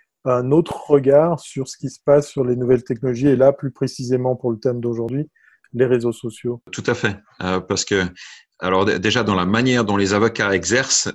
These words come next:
Speaker 2: euh, leur métier aux États-Unis et la manière dont on l'exerce, euh, ici dans la bonne vieille, euh, Europe,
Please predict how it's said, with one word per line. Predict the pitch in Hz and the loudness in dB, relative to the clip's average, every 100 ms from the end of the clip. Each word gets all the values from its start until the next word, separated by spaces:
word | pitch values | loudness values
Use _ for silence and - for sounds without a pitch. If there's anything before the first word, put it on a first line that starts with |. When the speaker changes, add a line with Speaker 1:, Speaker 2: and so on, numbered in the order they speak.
| 98 | -2
Speaker 2:
euh, | 101 | 0
leur | 98 98 104 | 2 0 0
métier | 101 - 113 | -2 0 2
aux | 104 | 2
États-Unis | 95 92 98 92 101 110 110 - - - - | 0 0 0 0 0 0 -2 -10 -20 -12 -6
et | |
la | 90 | -2
manière | 92 104 101 | 0 0 0
dont | 92 92 | -2 -2
on | |
l'exerce, | 95 92 117 - | 0 0 0 0
euh, | 95 92 | 0 0
ici | 101 - 120 | -2 -4 -4
dans | 104 | -2
la | 90 | 0
bonne | 90 110 | 0 0
vieille, | 95 98 95 92 | 0 0 0 0
euh, | 90 85 - | -2 -2 -2
Europe, | 92 139 | -2 -4